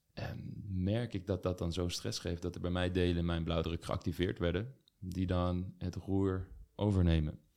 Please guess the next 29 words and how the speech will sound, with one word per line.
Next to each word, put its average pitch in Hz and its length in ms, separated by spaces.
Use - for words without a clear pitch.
Dus 78 140
er 78 60
was 78 160
een, 78 200
een, - 300
eh, - 280
vooral 87 320
toen 87 140
we 80 240
dit - 180
net 90 180
allemaal, 78 460
eh, 76 160
met - 180
die - 100
complicaties, 78 920
eh, - 120
daarvan 80 320
wisten 90 640
en 82 340
de - 100
oorzaak 90 400
van 90 100
daarvoor 82 260
moesten 82 260
zoeken 80 300
en 80 60
dat 80 120
allemaal, 87 420